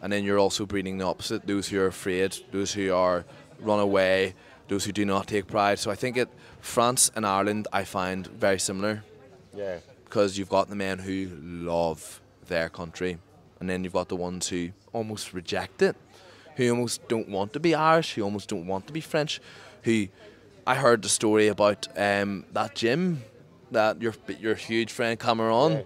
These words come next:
Speaker 2: Yeah, yeah.
Speaker 1: French flag. Fuck, I wanna, I want to go to a gym and see an Irish flag when I go to a gym. I want to look at my country's flag. Everybody should be in the gym and be happy that a fla-, and somebody goes into the gym and says, "I am leaving because there's a French flag."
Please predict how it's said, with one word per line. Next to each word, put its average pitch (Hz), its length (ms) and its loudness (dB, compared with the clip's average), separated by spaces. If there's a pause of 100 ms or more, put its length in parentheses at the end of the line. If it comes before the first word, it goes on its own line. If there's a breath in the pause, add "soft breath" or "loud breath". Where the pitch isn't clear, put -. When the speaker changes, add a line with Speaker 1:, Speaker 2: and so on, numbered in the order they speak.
(100)
Speaker 2:
Yeah, 113 120 -4
yeah. 110 140 -2 (220)
Speaker 1:
French 123 340 -2
flag. 147 300 6 (280)
Fuck, - 360 -12
I 131 160 4
wanna, 135 440 0
I 131 200 2
want 135 220 0
to 135 80 -4
go 113 100 -4
to 110 120 -2
a 107 60 -2
gym 104 220 -6
and 104 120 -6
see 104 200 -2
an 98 80 -4
Irish 92 300 -4
flag 107 280 2
when 98 120 -6
I 95 80 -6
go 92 140 -4
to 92 140 -6
a 95 60 -4
gym. 95 260 -6
I 110 80 -4
want 120 320 2
to 120 60 -4
look 107 200 -2
at 110 120 -6
my 104 160 -6
country's 98 420 -8
flag. 95 440 0 (380 loud breath)
Everybody 117 400 0
should 107 220 -4
be 107 120 -2
in 104 100 -4
the 104 80 -4
gym 104 340 -6
and 104 120 -8
be 101 80 -8
happy 95 340 -4
that 92 100 -8
a 95 60 -6
fla-, 92 200 -8 (380 loud breath)
and 101 140 -6
somebody 110 280 -2
goes 101 200 -2
into 104 140 -4
the 104 100 -4
gym 104 220 -4
and 107 100 -8
says, 110 140 -6 (160)
"I 107 120 2
am 104 140 -2
leaving 104 320 -4
because 110 240 -10
there's 104 160 -6
a 107 40 -10
French 113 280 -6
flag." 156 220 -4